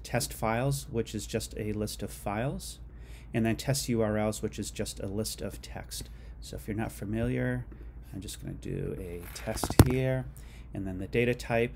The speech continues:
is text or file,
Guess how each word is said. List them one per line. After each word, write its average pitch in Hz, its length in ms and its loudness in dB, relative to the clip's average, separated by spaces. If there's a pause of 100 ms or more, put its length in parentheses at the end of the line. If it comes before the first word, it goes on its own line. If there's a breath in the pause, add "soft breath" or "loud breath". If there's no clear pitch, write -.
(140)
is 95 500 -6 (200)
text - 540 -4 (1120 loud breath)
or 110 540 2 (600)
file, 87 520 -4